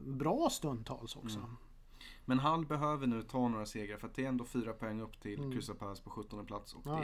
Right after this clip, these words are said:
Speaker 1: ja.
Speaker 2: är, det kan låta lite, men i, i den där världen så är det mycket.
Speaker 1: Ja, så är det.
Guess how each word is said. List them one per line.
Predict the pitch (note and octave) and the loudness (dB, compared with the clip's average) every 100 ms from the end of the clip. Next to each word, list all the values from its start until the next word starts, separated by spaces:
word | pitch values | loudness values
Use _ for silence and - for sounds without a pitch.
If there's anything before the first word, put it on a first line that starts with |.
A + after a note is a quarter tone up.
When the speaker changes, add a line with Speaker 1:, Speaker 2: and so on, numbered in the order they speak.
| C3 | 0
Speaker 1:
ja. | A2+ | -2
Speaker 2:
är, | A2+ A2 - - - - - - - - - - - - | -4 -8 -14 -16 -16 -14 -14 -14 -16 -16 -16 -16 -16 -10
det | - | -6
kan | - D#3 D#3 | 0 4 6
låta | D#3 C#3+ | 4 2
lite, | C3+ C3+ - C3+ | 2 2 2 4
men | B2 A#2+ | 6 6
i, | B2 B2 C3 | 6 6 2
i | |
den | C3 B2+ | 4 4
där | B2+ | 4
världen | A#2+ A#2+ A#2+ | 2 0 -2
så | G#2+ | -4
är | |
det | A2 | -4
mycket. | A#2 - - F2 - - - - - - - - - - | -6 -6 -12 -14 -16 -18 -18 -18 -18 -18 -18 -12 -10 -6
Speaker 1:
Ja, | C3+ D3 | -4 -2
så | - | -2
är | C#3 | -6
det. | C3 | -6